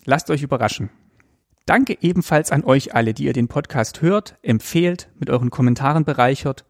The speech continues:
und durch eure kleinen und großen finanziellen Überweisungen unterstützt. Ich sage das jedes Mal, aber es stimmt einfach auch jedes Mal. Ihr helft mit dabei, dass dieser Podcast unabhängig produziert werden kann,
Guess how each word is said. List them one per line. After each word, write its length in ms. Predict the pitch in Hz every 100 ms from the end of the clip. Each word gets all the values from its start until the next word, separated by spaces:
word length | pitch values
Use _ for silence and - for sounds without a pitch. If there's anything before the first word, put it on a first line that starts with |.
| -
und 160 | 131
durch 180 | 123 120
eure 220 | - 123
kleinen 360 | 120 - 131 -
und 100 | 123
großen 340 | - 131 131
finanziellen 500 | 131 123 110 - 135
Überweisungen 640 | 143 127 104 113 123 127 120
unterstützt. 640 | 120 120 - 101 - - _ _ _ _ _ _ _ _ -
Ich 140 | 127
sage 220 | 160 170
das 180 | 156 -
jedes 240 | 180 165
Mal, 340 | - 143 180 190 _
aber 200 | - 143
es 100 | 147
stimmt 240 | - - -
einfach 280 | 120 123
auch 160 | 127 117
jedes 300 | 123 117 117
Mal. 260 | 113 107 110 - _ _ - _ _
Ihr 180 | - 220
helft 280 | 180 185 -
mit 140 | 175
dabei, 420 | 160 139 143 151 151
dass 160 | - 131
dieser 200 | 147 135
Podcast 540 | - 143 - 139 135
unabhängig 500 | - 165 156 151 139
produziert 520 | - 135 131 - 127 -
werden 220 | 110 117
kann, 340 | - 107 104